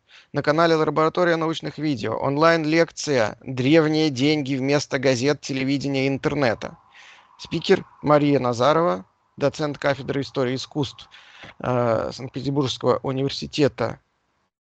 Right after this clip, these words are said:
П Т Д, как аббревиатура расшифровывается, сейчас не скажу, С П Б Г У П Т Д, член Российской ассоциации антиковедов, специалист по искусству и археологии античного мира и Востока. Мария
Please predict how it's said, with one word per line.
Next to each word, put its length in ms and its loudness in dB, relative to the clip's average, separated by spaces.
П 140 2
Т 180 0
Д, 320 4
как 200 -8
аббревиатура 560 0
расшифровывается, 640 -2
сейчас 260 -8
не 80 -6
скажу, 440 -4
С 120 -6
П 100 0
Б 120 4
Г 280 4
У 420 2
П 120 4
Т 200 2
Д, 260 0
член 280 4
Российской 440 2
ассоциации 500 0
антиковедов, 760 0
специалист 480 -4
по 140 -6
искусству 420 -4
и 40 4
археологии 480 -2
античного 480 -2
мира 200 0
и 60 4
Востока. 640 -2
Мария 440 6